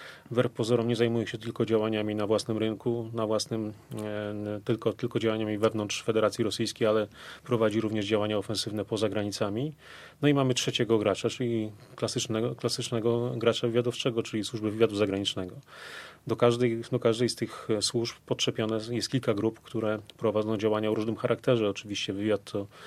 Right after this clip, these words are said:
pozyskiwanie informacji. F S B prowadzi działania zarówno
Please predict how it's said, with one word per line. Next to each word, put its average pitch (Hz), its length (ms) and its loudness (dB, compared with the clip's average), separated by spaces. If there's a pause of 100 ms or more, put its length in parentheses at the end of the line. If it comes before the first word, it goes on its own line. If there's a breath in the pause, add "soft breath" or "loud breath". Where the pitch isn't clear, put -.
(260 loud breath)
pozyskiwanie 120 560 2
informacji. 110 560 0
F 117 140 -2
S 107 100 -2
B 110 120 4
prowadzi 104 400 0
działania 104 460 0 (480 loud breath)
zarówno 113 420 2